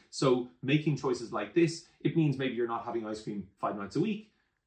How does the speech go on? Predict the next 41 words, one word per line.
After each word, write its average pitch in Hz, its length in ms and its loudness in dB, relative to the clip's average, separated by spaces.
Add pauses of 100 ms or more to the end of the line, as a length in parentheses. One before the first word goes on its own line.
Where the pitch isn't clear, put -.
(180)
but 135 320 4
when 127 160 -8
you're 110 100 -4
having 135 300 2
it, 107 140 -6
you 117 100 -8
know 117 140 -4
it's 104 140 -8
good 147 160 -2
for 113 140 -4
you. 101 120 -4
And 143 180 -2
looking 170 300 0
forward 151 320 -4
to - 80 -10
treats - 320 -10
is 98 100 -16
half - 300 -4
of 101 60 -8
the 107 40 -10
fun, 104 340 -6
right? 135 240 -2 (260)
Sco-, - 440 2
scoffing 156 480 2
down 131 240 -4
treats 117 380 -10
is 104 100 -8
not 120 320 -4
actually - 360 -4
where 101 120 -2
the 101 60 -8
fun 117 200 -8
is. 104 120 -8
Kind 113 260 -10
of, 110 60 -8
"Ooh, 139 240 0
Friday 117 420 -4
night 165 220 0
is 190 160 -2
treat 277 260 2
night," 202 320 0